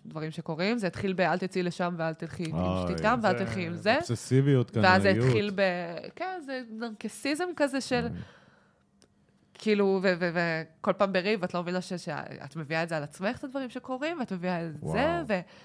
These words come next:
Speaker 1: סתם, היה איזה, היה את המסיבה של, אה, ממש ב-, באפריל האחרון. היה יום הולדת של, אה, נועה קירל,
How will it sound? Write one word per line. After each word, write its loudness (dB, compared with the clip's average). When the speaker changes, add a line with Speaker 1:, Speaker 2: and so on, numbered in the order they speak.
Speaker 1:
סתם, 8
היה 8
איזה, 6
היה 6
את 2
המסיבה 2
של, -4
אה, -6
ממש -2
ב-, -2
באפריל -6
האחרון. -4
היה 2
יום 2
הולדת 4
של, -2
אה, -6
נועה -2
קירל, -6